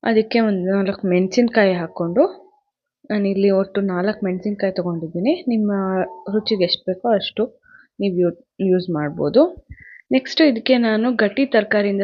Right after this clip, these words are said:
ಸ್ಟಾರ್ಟ್ ಮಾಡ್ತೀನಿ. ಫಸ್ಟು ನಾವು ಬೀನ್ಸ್ನ ನೀಟಾಗಿ ಫ್ರೈ ಮಾಡ್ಕೋಬೇಕು. ಆ, ನಾನೀಗ ಮಾಡ್ತಿರೋ ರೆಸಿಪಿನ ನೀವು ಸ್ಟೋರ್ ಮಾಡಿ ಕೂಡ ಇಡ್ಬೋದು.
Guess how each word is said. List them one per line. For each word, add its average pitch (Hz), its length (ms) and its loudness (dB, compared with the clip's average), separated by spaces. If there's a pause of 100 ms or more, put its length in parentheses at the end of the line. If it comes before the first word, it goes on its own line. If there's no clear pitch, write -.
ಸ್ಟಾರ್ಟ್ 185 300 -6
ಮಾಡ್ತೀನಿ. 208 460 -4
ಫಸ್ಟು 208 380 0
ನಾವು 220 220 0
ಬೀನ್ಸ್ನ 226 560 -2
ನೀಟಾಗಿ 208 460 -4 (580)
ಫ್ರೈ 247 200 4
ಮಾಡ್ಕೋಬೇಕು. 180 920 -2 (920)
ಆ, 233 160 6
ನಾನೀಗ 233 400 2
ಮಾಡ್ತಿರೋ 262 420 4
ರೆಸಿಪಿನ 247 500 2
ನೀವು 233 200 0
ಸ್ಟೋರ್ 226 380 2
ಮಾಡಿ 226 240 4
ಕೂಡ 208 220 -2
ಇಡ್ಬೋದು. 196 920 0